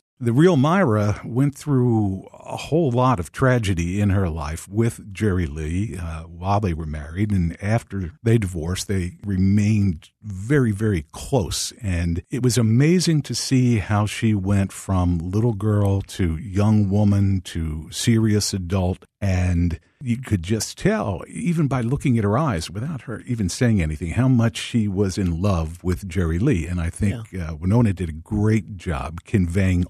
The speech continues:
Speaker 1: all those emotions. And again, my favorite performance in the entire film.
Speaker 2: She's great, and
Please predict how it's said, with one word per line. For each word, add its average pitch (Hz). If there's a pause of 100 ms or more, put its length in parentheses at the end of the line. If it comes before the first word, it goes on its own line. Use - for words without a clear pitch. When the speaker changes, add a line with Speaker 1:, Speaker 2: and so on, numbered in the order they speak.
Speaker 1:
all 156
those 92
emotions. 71
And 90 (140)
again, 127
my 139
favorite 107
performance 98
in 92
the 80
entire 78
film. - (260)
Speaker 2:
She's 180
great, 123
and 117